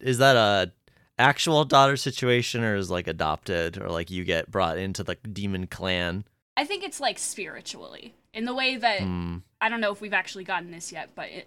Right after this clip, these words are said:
Speaker 2: in the way that angels all call them, call each other brother.
Speaker 1: I wanna know more
Speaker 2: Um,
Speaker 1: about the politics of hell.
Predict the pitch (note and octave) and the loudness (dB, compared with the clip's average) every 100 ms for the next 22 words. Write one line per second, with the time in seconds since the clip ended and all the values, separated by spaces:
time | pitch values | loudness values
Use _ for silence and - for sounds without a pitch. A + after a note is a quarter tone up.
0 | _ G#3+ A3 G#3 A3 G#3+ G3 E3+ - G3+ | _ -6 -4 -2 -2 -2 -4 -10 -6 -4
1 | A3+ A#3 A#3 A3 G#3 G3+ G#3 G3+ G#3 G#3 | -2 -2 -4 -2 -4 -4 -6 -6 -6 -10
2 | - _ - - G#3 G3 G#3 F3+ F3+ F3+ | -14 _ -8 -4 -4 -4 -10 -12 -10 -8
3 | F3+ F3 G3 - _ _ _ _ _ G2 | -6 -8 -12 -18 _ _ _ _ _ -10
4 | A2+ C3+ B2+ G2+ F2+ E2+ - E2 D#2+ - | -6 -4 -2 -4 -6 -8 -8 -8 -8 -10
5 | - D#2 E2 D2+ D#2 | -18 -10 -6 -6 -8